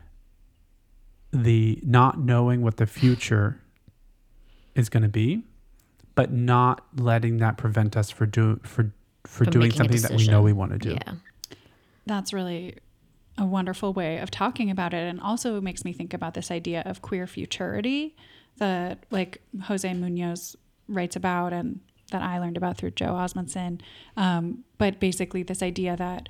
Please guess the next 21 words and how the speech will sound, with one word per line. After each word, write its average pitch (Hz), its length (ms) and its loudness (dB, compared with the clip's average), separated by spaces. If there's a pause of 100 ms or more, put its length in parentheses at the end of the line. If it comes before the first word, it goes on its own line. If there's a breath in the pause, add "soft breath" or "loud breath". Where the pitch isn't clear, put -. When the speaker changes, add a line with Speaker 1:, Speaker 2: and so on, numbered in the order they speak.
(420 soft breath)
Speaker 3:
you 202 100 -2
know, 175 260 -4
if 202 160 -2
we 196 120 -2
don't 226 360 0
have 196 180 -8
reproductive 170 520 -8
children, 175 380 -4
maybe 175 220 -2
our 170 80 -6
creative 196 500 0
acts 165 220 -6
or 175 60 -4
our 170 80 -4
professional 185 560 -2
acts 175 260 -4
or 175 100 -2
our 170 140 2
Speaker 2:
Mm. - 40 -2
Speaker 3:
chosen 170 280 -2
family 175 580 -6